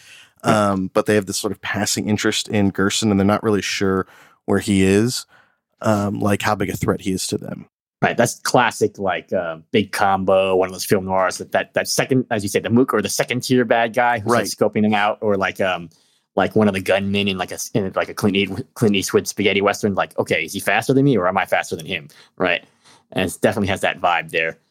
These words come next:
Speaker 2: And, um, just as much as you were talking about sort of a mid, mid twentieth century film noir, I think it also is mid twentieth century western, right? Post, like, the romantic western,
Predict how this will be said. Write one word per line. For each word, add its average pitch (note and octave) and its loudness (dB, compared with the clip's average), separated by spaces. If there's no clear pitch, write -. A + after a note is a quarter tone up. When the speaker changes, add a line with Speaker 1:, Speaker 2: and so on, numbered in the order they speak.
Speaker 2:
And, F#2 0
um, F2+ -2
just D3 2
as C#3 -8
much D3 2
as B2+ 0
you B2 4
were A2+ 2
talking A2+ 0
about G2+ 0
sort G#2 -2
of F#2 -12
a A2 -4
mid, G#2 4
mid G#2+ 0
twentieth G2 0
century - -2
film F2+ 0
noir, F#2+ 0
I E2+ -2
think E2+ -10
it F#2+ -4
also F2 0
is D#2+ -8
mid F#2+ 2
twentieth F2+ -4
century E2+ -4
western, D#2 -2
right? D#2 -6
Post, C#3 2
like, G2+ 2
the G2 0
romantic F#2+ -2
western, - -6